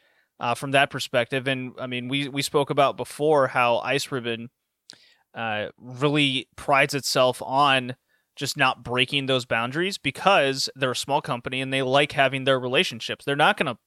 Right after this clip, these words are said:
poach people from, like, Actress Girls, but they can, you know, they can work around it with various contract deals, which is fine. So then that kind of,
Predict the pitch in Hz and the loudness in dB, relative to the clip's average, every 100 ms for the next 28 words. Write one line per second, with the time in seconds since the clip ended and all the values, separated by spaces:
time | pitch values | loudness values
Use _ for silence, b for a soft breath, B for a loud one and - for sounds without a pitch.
0 | - - 151 - - 131 127 123 - 120 | -12 -4 -4 -4 -8 -8 -6 -6 -2 -2
1 | 110 - b b b 131 - 131 - 120 | -4 -14 b b b -4 2 2 2 -8
2 | - 123 107 98 - b - 247 254 233 | -8 -6 -6 -6 -12 b -2 2 2 2
3 | 214 190 220 180 147 208 208 170 185 185 | -2 -6 -4 0 2 0 -2 0 0 0
4 | 175 165 160 160 147 139 139 147 139 123 | 2 2 2 0 -2 -2 2 2 2 0
5 | - - - 147 208 - 131 - 120 120 | -4 -6 -8 -2 0 0 0 0 -2 -4
6 | - 127 117 - 180 131 123 165 b b | -8 -12 -12 -2 0 0 -2 -8 b b
7 | b - 185 165 165 156 160 _ _ _ | b 0 4 4 4 0 -8 _ _ _
8 | _ _ _ _ _ _ _ _ _ _ | _ _ _ _ _ _ _ _ _ _
9 | _ _ _ - 139 147 214 - - 190 | _ _ _ -20 -2 2 2 0 -2 2
10 | 170 151 139 | 4 2 0